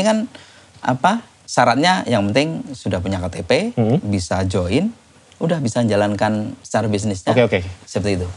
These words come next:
Speaker 2: Sekarang kita ngomongin syarat
Speaker 1: Iya.
Speaker 2: tadi, eh, dimention kan.
Speaker 1: Iya, iya.
Speaker 2: Tadi syaratnya salah satunya adalah udah punya K T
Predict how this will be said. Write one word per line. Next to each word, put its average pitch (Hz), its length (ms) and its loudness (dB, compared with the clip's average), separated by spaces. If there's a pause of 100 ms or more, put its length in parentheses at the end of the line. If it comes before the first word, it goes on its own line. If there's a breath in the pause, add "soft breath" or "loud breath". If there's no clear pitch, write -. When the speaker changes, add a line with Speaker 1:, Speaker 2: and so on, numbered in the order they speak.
Speaker 2:
Sekarang 135 240 4
kita 135 160 4
ngomongin 120 240 4
syarat 113 240 4
Speaker 1:
Iya. 110 80 2
Speaker 2:
tadi, 123 160 4
eh, 107 400 6
dimention 110 480 4
kan. 95 80 2
Speaker 1:
Iya, 104 240 2
iya. 90 80 -6
Speaker 2:
Tadi 127 160 6
syaratnya 120 480 4
salah 117 160 4
satunya 113 400 2
adalah 117 240 4
udah 110 160 4
punya 104 160 2
K 101 80 2
T 101 80 0